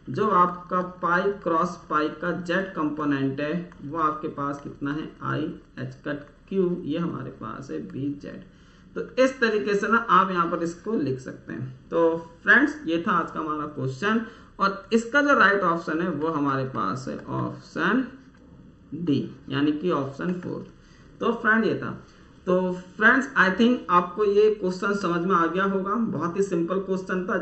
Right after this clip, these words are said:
just हमने यहाँ पे क्या करा है, Cross project करा है, थोड़े से वेरिएबल को आगे पीछे करा है, काटे हैं, यहाँ पे आप इसको देख सकते हैं, ये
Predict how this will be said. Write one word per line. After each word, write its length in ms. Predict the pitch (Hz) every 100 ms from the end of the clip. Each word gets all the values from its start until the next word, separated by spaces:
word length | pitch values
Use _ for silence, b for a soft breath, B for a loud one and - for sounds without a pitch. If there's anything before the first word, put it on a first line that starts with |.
| 139
just 280 | 180 190 185
हमने 240 | 165 175
यहाँ 160 | 170 165
पे 160 | 180
क्या 180 | 175 175
करा 180 | 170 170
है, 60 | 185
Cross 240 | 151 151
project 320 | 156 156 165
करा 160 | 170 170
है, 120 | 190
थोड़े 220 | 190 156
से 100 | 165
वेरिएबल 380 | 175 151 156 160
को 120 | 156
आगे 200 | 156 143 147
पीछे 240 | 139 -
करा 200 | 165 160
है, 60 | 175 165
काटे 260 | 143 135 156
हैं, 240 | 170 170
यहाँ 200 | 156 143
पे 120 | 143
आप 160 | 151 147
इसको 180 | - 143
देख 220 | 135 135
सकते 300 | 156 - 175
हैं, 100 | 170
ये 160 | 147